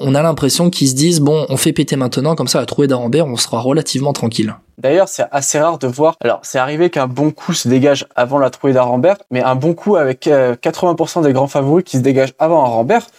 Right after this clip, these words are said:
Speaker 2: Je pense que si on remonte les les livres d'histoire, je pense que c'est jamais arrivé. C'est, on a assisté à une première dans, dans ce Paris,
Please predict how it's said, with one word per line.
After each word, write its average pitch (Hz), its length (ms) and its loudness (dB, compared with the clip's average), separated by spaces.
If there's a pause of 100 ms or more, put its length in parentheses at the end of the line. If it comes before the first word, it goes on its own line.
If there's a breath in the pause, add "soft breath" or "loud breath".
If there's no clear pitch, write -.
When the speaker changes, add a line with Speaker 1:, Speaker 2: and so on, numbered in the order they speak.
(120)
Speaker 2:
Je - 60 -20
pense 147 140 -4
que - 120 -2
si - 180 0
on 147 100 2
remonte 156 360 0
les 123 400 2 (400 soft breath)
les 123 400 2
livres 139 200 4
d'histoire, 170 460 -2
je 135 80 -2
pense 185 280 -2
que 135 100 -4
c'est - 140 -2
jamais 127 220 0
arrivé. 151 320 2
C'est, - 180 -6
on 117 200 2
a 117 60 4
assisté 127 360 -2
à 131 40 2
une 123 100 2
première 156 400 0
dans, 120 200 0
dans 120 160 0
ce - 80 -14
Paris, 123 200 2